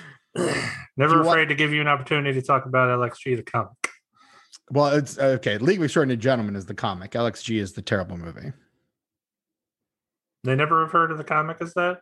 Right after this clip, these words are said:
Speaker 1: That was just a
Speaker 2: Mm.
Speaker 1: movie thing?
Speaker 2: Correct. Because
Speaker 1: All right.
Speaker 2: extraordinary starts with an E, you see.
Speaker 1: Sure.
Speaker 2: The Holly-, the Hollywood, like, the Hollywood early two thousands thing,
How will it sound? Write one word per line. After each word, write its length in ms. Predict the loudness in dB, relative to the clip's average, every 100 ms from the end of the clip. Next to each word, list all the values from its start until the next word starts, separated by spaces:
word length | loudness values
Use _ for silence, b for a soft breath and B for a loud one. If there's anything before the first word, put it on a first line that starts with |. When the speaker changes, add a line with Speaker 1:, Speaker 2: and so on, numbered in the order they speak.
| _
Speaker 1:
That 100 | -6
was 120 | -6 -6
just 160 | -4
a 60 | 0
Speaker 2:
Mm. 20 |
Speaker 1:
movie 200 | 0 -2
thing? 240 | -2 -6 -8 _ _
Speaker 2:
Correct. 680 | -2 0 0 -2 -12 -18 -20 _ b
Because 340 | -2 2 2 2
Speaker 1:
All 60 |
right. 100 | 0
Speaker 2:
extraordinary 800 | -2 -2 0 2 4 4 4 4
starts 360 | 0 2 2 2
with 120 | 0
an 120 | -2 -2
E, 180 | 0 0
you 180 | -2 -8
see. 280 | -12 -14 -18 -20 _ _ _ _ _ _ _ _ _ _ _ _ _ _ _ _ _ _ _ _ _ B B B
Speaker 1:
Sure. 240 | -2 2
Speaker 2:
The 60 | 4
Holly-, 300 | 6 4 2
the 240 | 2 0
Hollywood, 600 | 2 2 2 4 4 2
like, 240 | 2 0 0
the 80 | 0
Hollywood 380 | 2 4 4
early 260 | 2 0 -2
two 160 | -2 -2
thousands 500 | 0 0 0 -4 0
thing, 460 | 2 4 2 -4